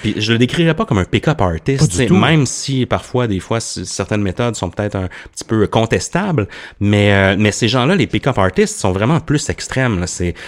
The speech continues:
Speaker 1: il y a une idéologie derrière. Justement, on considère la femme comme un, comme une commodité. Euh, c'est vraiment, elle sert presque uniquement à, à, à, à amener des relations sexuelles à l'homme. Puis le but, c'est, c'est d'y aller vers la quantité.
Speaker 2: Ouais, exact. Je sais pas si vous vous souvenez du film, euh,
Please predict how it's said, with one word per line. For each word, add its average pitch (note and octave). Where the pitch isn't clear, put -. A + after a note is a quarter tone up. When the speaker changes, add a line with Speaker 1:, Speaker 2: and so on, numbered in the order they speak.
Speaker 1:
il F#2
y G2
a G2
une G#2
idéologie B2+
derrière. G#2+
Justement, G2
on G#2
considère A2+
la G2+
femme B2+
comme G2+
un, F2+
comme F#2+
une E2+
commodité. C3
Euh, F#2+
c'est -
vraiment, G2+
elle F2+
sert G#2
presque -
uniquement A2+
à, G2
à, E2+
à, F2
à F2+
amener A2+
des A2
relations G#2
sexuelles -
à F#2
l'homme. A#2+
Puis G2+
le F#2+
but, G#2+
c'est, F#2
c'est -
d'y F2+
aller G#2
vers G2
la F2+
quantité. G2+
Speaker 2:
Ouais, B2
exact. F#2
Je -
sais E3+
pas F#3
si -
vous F#2
vous F#2
souvenez G2+
du F2+
film, D3
euh, F#2+